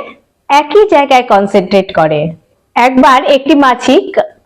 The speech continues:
হাতির কানের কাছে গিয়ে বো বো করে আওয়াজ করছে, সেই সময় হাতি বিরক্ত হয়ে জোরসে মারলো হা-, ম-, মাছিকে।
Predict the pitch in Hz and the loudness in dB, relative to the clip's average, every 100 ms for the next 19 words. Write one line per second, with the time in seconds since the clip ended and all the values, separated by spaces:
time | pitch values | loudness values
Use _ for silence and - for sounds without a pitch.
0 | _ _ - 233 240 302 269 226 277 330 | _ _ -4 -2 0 -2 0 0 0 0
1 | 294 294 220 220 403 277 262 349 247 302 | 0 0 0 2 2 4 4 4 2 0
2 | - 262 247 202 208 - 190 175 - - | 0 2 2 2 0 0 -2 -2 -4 -4
3 | 143 175 - _ _ _ _ _ _ - | -4 -6 -14 _ _ _ _ _ _ -4
4 | - 330 320 311 285 320 247 226 269 262 | 0 2 2 0 0 0 0 -2 0 2
5 | 262 320 339 339 302 247 233 349 - - | 2 2 0 0 2 4 2 2 -2 -12
6 | - 214 339 370 370 311 262 226 220 202 | -2 0 2 2 0 0 0 0 0 -2
7 | 208 202 185 185 185 196 - 208 180 143 | -2 0 2 0 0 -2 -2 -6 -2 -4